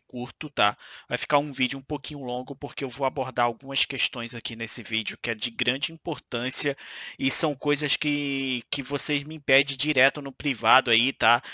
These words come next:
Falam comigo e pra, é, sanar uma, uma dúvida que um inscrito mandou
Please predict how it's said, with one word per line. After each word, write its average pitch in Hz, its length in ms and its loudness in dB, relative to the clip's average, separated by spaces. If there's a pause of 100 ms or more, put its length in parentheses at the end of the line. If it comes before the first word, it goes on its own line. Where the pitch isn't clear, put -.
(140)
Falam 135 380 6
comigo 127 640 -4
e 147 180 0
pra, 151 460 8 (420)
é, 131 300 10
sanar 151 540 4
uma, 151 300 0
uma 160 220 2
dúvida 147 480 0
que 147 160 -4
um 160 140 -12
inscrito 135 500 -8
mandou 123 460 -6